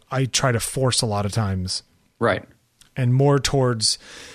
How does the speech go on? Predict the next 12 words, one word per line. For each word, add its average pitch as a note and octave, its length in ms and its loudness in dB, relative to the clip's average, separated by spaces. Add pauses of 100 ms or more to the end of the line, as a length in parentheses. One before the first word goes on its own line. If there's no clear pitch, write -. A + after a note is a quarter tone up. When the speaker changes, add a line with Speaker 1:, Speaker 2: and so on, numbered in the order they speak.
(140)
Speaker 1:
seeing E3 380 4
what D3 160 4
happens B2+ 580 2
when A#2+ 200 2
I'm A#2 240 2
just A#2 180 0
trying A#2+ 300 2
to A#2+ 80 0
make B2 240 2
something A2+ 380 2
that A2+ 140 2
is, A2 420 0